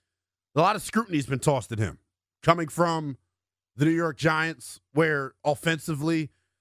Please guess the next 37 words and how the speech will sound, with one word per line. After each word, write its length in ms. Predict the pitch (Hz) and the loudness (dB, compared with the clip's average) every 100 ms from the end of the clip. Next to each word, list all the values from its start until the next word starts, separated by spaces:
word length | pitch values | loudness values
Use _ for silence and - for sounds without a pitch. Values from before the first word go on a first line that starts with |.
| _ | _
specifically 600 | - 156 - 165 139 165 | -6 -2 0 0 0 0
up 180 | 160 - | 0 -2
front, 240 | 170 165 | 0 0
they've 140 | 156 139 | -2 0
had 220 | 156 151 | 0 -2
some 280 | - 131 110 | -6 -6 0
real 240 | 147 165 | 0 0
challenges 640 | 131 147 151 160 147 160 160 | 0 2 2 0 -4 -2 -2
over 120 | 151 | -2
the 80 | 135 | 0
past 300 | 156 156 - | 0 0 -2
couple 280 | 160 151 | -2 -2
of 60 | 151 | -2
years. 400 | 151 156 165 - _ _ _ _ | 0 -2 -4 -10 _ _ _ _
You 80 | 131 | -4
saw 160 | 156 156 | 0 0
the 120 | 147 | -2
regression 520 | 131 120 151 156 160 | -2 0 0 0 -4
in 80 | 147 | -2
two 140 | 151 | -2
thousand 420 | 160 156 151 135 127 | 0 0 0 -4 -2
twenty-three 640 | 156 151 135 147 156 151 _ _ 156 | -2 -2 -2 0 0 -4 _ _ -4
of 100 | - | 0
Evan 320 | 156 147 143 | 0 0 0
Neal. 360 | 147 156 165 _ _ _ _ _ | 0 -2 -4 _ _ _ _ _
So 140 | 180 | 2
I 120 | 170 175 | 4 2
understand 460 | 165 - 165 160 | -2 0 0 0
question 340 | 165 160 - 156 | 0 0 0 0
marks 240 | 151 104 | 0 0
there. 340 | 131 180 147 - _ _ | 0 0 -2 -8 _ _
But 260 | 127 180 175 _ - | 2 2 2 _ -2
listening 580 | 147 254 - 226 220 196 | 2 2 0 -6 -4 -6
to 80 | |
Cliff 580 | 139 - 220 147 - - _ _ _ _ _ _ _ _ _ _ _ _ _ _ _ _ _ | -6 0 0 0 -6 -20 _ _ _ _ _ _ _ _ _ _ _ _ _ _ _ _ _
talk 260 | - - - | 0 0 0
today, 500 | 151 156 240 156 | 0 2 2 -2